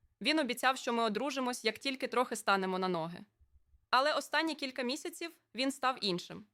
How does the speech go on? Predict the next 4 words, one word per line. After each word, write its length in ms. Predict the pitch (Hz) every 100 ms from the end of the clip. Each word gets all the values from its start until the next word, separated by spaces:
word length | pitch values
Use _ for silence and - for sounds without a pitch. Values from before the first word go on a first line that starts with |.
| _ _ _ _
Не 140 | 214 220
злим. 340 | 202 160 170 - _ - _ _ _ _ _ _
Просто 460 | 233 285 - 302 311 _
відстороненим. 800 | 254 - - 233 165 156 160